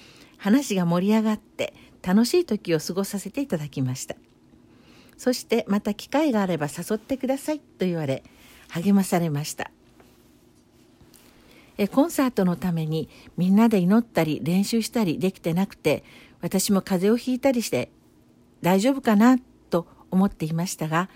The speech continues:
主が守ってくださいました。長男は仕事を早退して手伝ってくれました。次男はその週は熊本に出張でしたが、コンサートのために車を運転して帰ってきてくれました。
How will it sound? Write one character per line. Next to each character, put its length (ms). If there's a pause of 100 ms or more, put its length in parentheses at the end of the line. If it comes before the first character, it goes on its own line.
(240)
主 180
が 180 (120)
守 280
っ 20
て 160
く 80
だ 120
さ 160
い 80
ま 140
し 100
た。 140 (1160)
長 220
男 260
は 220 (200)
仕 160
事 320
を 60
早 180
退 300
し 80
て 120
手 160
伝 220
っ 40
て 160
く 120
れ 100
ま 140
し 100
た。 120 (760)
次 140
男 240
は 240 (120)
そ 180
の 120
週 200
は 140
熊 260
本 260
に 140
出 200
張 220
で 100
し 80
た 160
が、 200 (380)
コ 140
ン 60
サ 160
ー 20
ト 140
の 100
た 160
め 120
に 200 (320)
車 460
を 60
運 140
転 280
し 80
て 200
帰 180
っ 40
て 240
き 80
て 140
く 100
れ 100
ま 140
し 100
た。 120